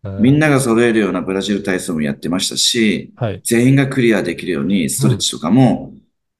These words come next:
Speaker 2: やっています。
Speaker 1: うん。へー。じゃあやっぱりそこでチームっていうところもやっぱり意識するようになるわけなんですかね？
Speaker 2: 助け合いっていうところにつながっていきますね。
Speaker 1: うん。へー、なるほど。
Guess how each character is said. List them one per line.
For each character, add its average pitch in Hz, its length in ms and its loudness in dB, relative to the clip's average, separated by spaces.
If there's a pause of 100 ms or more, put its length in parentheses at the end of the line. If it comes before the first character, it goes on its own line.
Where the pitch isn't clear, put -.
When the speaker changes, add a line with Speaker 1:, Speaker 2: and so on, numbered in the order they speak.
(300)
Speaker 2:
や - 280 -4
っ - 40 -12
て 80 140 -4
い 64 80 -4
ま 92 80 -6
す。 - 580 -6
Speaker 1:
う 107 40 -10
ん。 - 20 -10
へ 110 300 -10
ー。 - 40 -20 (300)
じ 208 100 2
ゃ - 20 4
あ 208 40 4
や 208 60 0
っ - 20 -14
ぱ - 80 0
り - 40 2
そ 196 140 -4
こ 240 160 -4
で 185 360 -4 (100)
チ 226 260 -2
ー 208 40 -2
ム 160 100 2
っ 131 40 -2
て 127 140 -6
い 110 120 -2
う 104 60 -10
と 113 120 -8
こ 113 80 -6
ろ 113 100 -6
も 95 340 -10
や 123 40 -6
っ - 40 -12
ぱ 127 60 -2
り - 140 -10
意 147 80 2
識 101 560 -6
す - 200 -12
る 120 80 -2
よ 117 60 0
う - 40 -4
に 92 40 -12
な 104 60 -6
る 98 80 -6
わ 92 80 -10
け - 60 -14
な 139 120 -14
ん 143 40 -12
で 127 60 -14
す - 60 -20
か 120 80 -14
ね？ 120 200 -10 (400)
Speaker 2:
助 101 300 -2
け 98 60 2
合 104 100 2
い 120 80 2
っ 127 80 -6
て 107 80 0
い 95 60 4
う - 40 -6
と 85 80 -8
こ 80 120 -10
ろ 85 80 -4
に 90 240 -4
つ - 120 -8
な 78 100 -4
が 73 100 -4
っ - 20 -8
て 69 80 -8
い 65 60 -8
き - 80 -10
ま - 100 -8
す - 160 -8
ね。 - 100 -20 (100)
Speaker 1:
う 113 60 -8
ん。 - 20 -6
へ 110 40 -6 (600)
ー、 127 40 -2
な 110 140 -6
る 117 100 -6
ほ 113 140 -8
ど。 98 340 -8